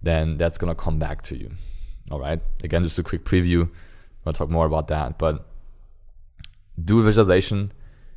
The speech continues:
every morning. How to always be motivated. That will help you. I know that you're struggling with work commitments, social life commitments,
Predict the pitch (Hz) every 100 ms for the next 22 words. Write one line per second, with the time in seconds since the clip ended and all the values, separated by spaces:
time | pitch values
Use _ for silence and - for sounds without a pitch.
0 | - 90 95 90 87 92 110 - - -
1 | - - - - - - - - - -
2 | - - - - 95 92 82 90 87 85
3 | 78 85 87 92 110 - - - - -
4 | - - - - 92 107 85 101 - -
5 | - - - - - - - - 85 107
6 | 101 87 82 - 85 82 82 80 78 80
7 | - - - - - _ - - - -
8 | - 98 104 104 - 98 95 92 90 87
9 | - - - - - - - - - -
10 | - - 101 - 92 87 - 90 82 87
11 | 85 82